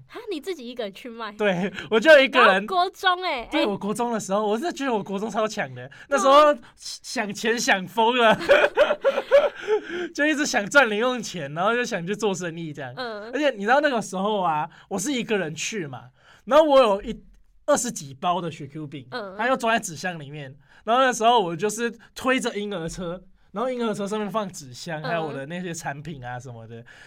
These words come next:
Speaker 2: 就这样一路推到我家附近的传统市场，然后就走好久，就走五分钟吧。
Speaker 1: 嗯。
Speaker 2: 对，我就觉得蛮酷的这样，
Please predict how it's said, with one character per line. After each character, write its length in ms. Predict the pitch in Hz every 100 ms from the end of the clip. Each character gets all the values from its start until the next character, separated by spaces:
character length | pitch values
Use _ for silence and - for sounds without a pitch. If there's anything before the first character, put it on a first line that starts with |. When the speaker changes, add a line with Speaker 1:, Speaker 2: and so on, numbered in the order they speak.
| -
Speaker 2:
就 140 | 220
这 60 | 208
样 140 | 202
一 120 | 180
路 140 | 196 220
推 280 | - 202
到 220 | 196 202 196 - -
我 120 | 175
家 160 | 202
附 160 | 180 208
近 100 | 202
的 60 | 185
传 100 | 175
统 120 | 147
市 140 | 160
场， 180 | 160 143 - _ -
然 120 | 247
后 60 | 302
就 180 | 294 196
走 200 | - 226
好 260 | 170 185 202
久， 400 | - 220 151 135 _
就 120 | 240
走 280 | 240 214 190
五 160 | 190 151
分 200 | 180 175
钟 220 | 180 175
吧。 320 | 170 143 156 - _
Speaker 1:
嗯。 360 | 277 233 208 226
Speaker 2:
对， 260 | 196 143 135
我 100 | 180
就 60 | 269
觉 160 | 240
得 100 | 226
蛮 220 | 214 185 180
酷 240 | - 202
的 120 | 147
这 80 | 127
样， 160 | 131